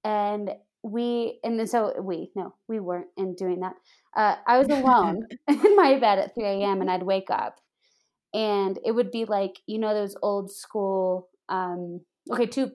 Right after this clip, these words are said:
Speaker 1: two things. Bruce Almighty. Do you remember that movie? Do you
Speaker 2: Of course
Speaker 1: remember
Speaker 2: I do.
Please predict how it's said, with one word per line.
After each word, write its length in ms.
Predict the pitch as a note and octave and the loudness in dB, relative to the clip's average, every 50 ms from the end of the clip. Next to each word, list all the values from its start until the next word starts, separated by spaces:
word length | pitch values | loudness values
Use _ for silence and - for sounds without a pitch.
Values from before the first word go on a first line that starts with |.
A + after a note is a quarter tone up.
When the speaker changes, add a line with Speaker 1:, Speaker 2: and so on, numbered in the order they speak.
| _ _ | _ _
Speaker 1:
two 100 | - C#4 | -6 -4
things. 240 | C4 F#3 F3+ - - _ - - - _ _ | -2 -4 -6 -6 -12 _ -20 -20 -20 _ _
Bruce 240 | - A#3+ B3 A#3+ A#3+ | 2 2 2 4 4
Almighty. 680 | C#4 A#3+ A3 G3+ F#3+ F3+ F3+ F#3 A3 A3+ B3+ C#4+ C#4+ - _ _ _ _ _ _ _ _ _ _ - | 2 2 2 2 0 0 0 0 -2 -2 -4 -4 -6 -8 _ _ _ _ _ _ _ _ _ _ -10
Do 80 | G#3+ | -6
you 40 | G#3 | -4
remember 180 | G#3 G#3 G#3 G#3 | -4 -2 -2 0
that 140 | G#3 G#3 G3 | 0 0 2
movie? 440 | G#3+ A3 A#3 B3+ C4+ C#4+ D4 C#4+ - _ _ - _ _ - | 2 2 2 4 4 4 2 0 -4 _ _ -20 _ _ -4
Do 80 | - - | -2 0
you 60 | C4 | 2
Speaker 2:
Of 80 | C#4 | 2
course 240 | C4+ D4 D4+ D4 C#4+ | 4 4 4 4 4
Speaker 1:
remember 120 | C4 - D3 | 2 0 -2
Speaker 2:
I 80 | - E3 - - | -8 -14 -14 -16
do. 500 | E3+ F#3 A3 C4+ C4+ C#4 D4 C#4 - | -16 -14 -6 0 2 2 2 2 0